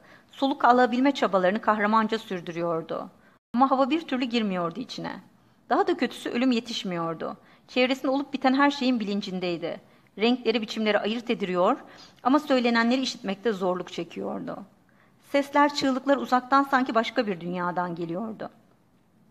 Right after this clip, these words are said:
Bunun dışında her şey gerçekti. Hava inatla ciğerlerine girmiyor,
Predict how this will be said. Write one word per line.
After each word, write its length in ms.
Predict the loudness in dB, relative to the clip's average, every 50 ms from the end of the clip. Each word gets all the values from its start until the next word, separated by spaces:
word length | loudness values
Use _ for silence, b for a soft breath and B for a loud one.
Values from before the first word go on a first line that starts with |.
| _ _ _ _ _ B B B B B B B B
Bunun 240 | -4 -2 -2 -2 -2
dışında 260 | -4 -2 -2 0 2
her 180 | 2 4 2 2
şey 180 | 0 -2 -4 -4
gerçekti. 600 | -2 -2 -2 -2 -4 -6 -10 -8 -8 -10 -6 0
Hava 220 | 2 4 4 4
inatla 380 | 4 4 2 2 2 2 -2 0
ciğerlerine 480 | 2 2 4 4 4 2 0 -2 -2
girmiyor, 520 | -4 -4 -4 -2 -2 -2 0 0 -2 -2